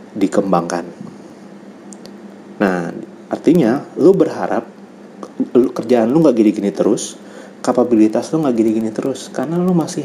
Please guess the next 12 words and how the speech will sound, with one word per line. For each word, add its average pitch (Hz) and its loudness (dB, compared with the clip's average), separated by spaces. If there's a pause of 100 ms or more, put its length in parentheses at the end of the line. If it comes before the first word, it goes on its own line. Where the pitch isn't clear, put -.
haus 127 0
akan 147 -6
belajar 131 0
di 117 -2
usia 110 2
masuk, - -10 (560)
masuk 113 0
bank 95 -2
lo, 95 -2
gitu, - -14 (240)
bisa - -8
dibilang. - -8